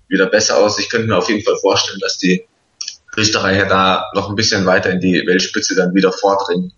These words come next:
wo sie ja im Moment eher ein bisschen, ja, rausgefallen sind, sag ich mal.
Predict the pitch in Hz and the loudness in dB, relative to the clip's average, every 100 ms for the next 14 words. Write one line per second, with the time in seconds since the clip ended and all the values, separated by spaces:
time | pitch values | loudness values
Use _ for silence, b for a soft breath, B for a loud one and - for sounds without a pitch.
0 | - 90 90 87 87 - 90 90 92 - | -18 -12 -4 -2 -2 -4 -4 -2 0 0
1 | 90 87 - - - - _ _ _ _ | -2 0 -2 -2 -4 -14 _ _ _ _
2 | 92 92 - 92 92 - - - 85 - | -4 -2 2 2 2 0 -4 -4 -2 -4
3 | - 73 - - - | -6 -8 -8 -14 -12